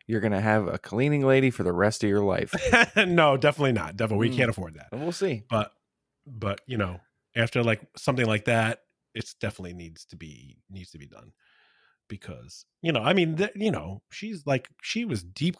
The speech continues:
Speaker 2: I mean, she was scrubbing everything. It was crazy. The cabinets, the, the stove.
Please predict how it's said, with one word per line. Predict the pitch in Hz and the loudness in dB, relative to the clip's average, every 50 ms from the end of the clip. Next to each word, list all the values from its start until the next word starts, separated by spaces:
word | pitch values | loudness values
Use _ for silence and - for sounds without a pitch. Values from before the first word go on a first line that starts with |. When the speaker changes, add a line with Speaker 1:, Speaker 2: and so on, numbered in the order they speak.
| - | -4
Speaker 2:
I | - 160 156 | 0 0 2
mean, | 165 143 123 | 2 2 2
she | 107 - - 240 | 0 0 -2 -4
was | 214 - - | -4 -4 -6
scrubbing | - - - - - 80 95 110 143 175 180 170 | -8 -8 -8 -8 -8 -6 -2 0 2 2 4 4
everything. | 170 175 175 175 170 175 170 | 4 4 4 4 4 2 2
It | 170 156 | 2 2
was | 127 - | 0 -2
crazy. | - - - 113 156 175 131 92 | -4 -8 -6 -4 -2 -2 -2 -4
The | - - | -10 -16
cabinets, | - - - 120 123 151 156 160 170 165 160 - - - | -14 -8 -4 0 0 0 2 2 0 0 0 -2 -8 -14
the, | 98 85 82 80 76 73 | -14 -14 -16 -16 -20 -20
the | 71 71 - | -20 -20 -18
stove. | - - - - 117 143 165 175 180 175 175 165 160 151 147 | -16 -10 -4 0 2 4 4 4 4 2 0 -2 -4 -8 -10